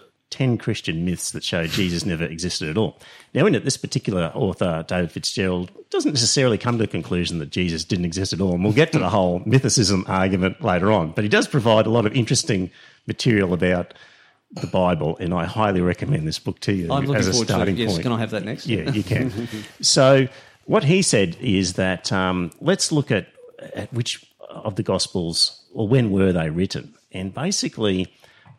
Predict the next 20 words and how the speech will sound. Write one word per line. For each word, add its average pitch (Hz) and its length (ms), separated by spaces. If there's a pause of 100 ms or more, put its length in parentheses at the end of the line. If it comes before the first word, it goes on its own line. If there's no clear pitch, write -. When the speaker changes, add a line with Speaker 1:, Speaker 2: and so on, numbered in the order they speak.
Speaker 1:
th-, 120 180
uh, 101 120
that 101 200
they, 107 220
uh, 92 100
scholars 139 380
are 107 40
saying 95 420
that 90 160
the 73 80
first, 101 840 (180)
um, 80 500 (100)
book - 340
would 107 160
have 87 160
been 90 380 (140)
Mark, 98 640 (280)
and 87 280
they're 170 160
saying 113 720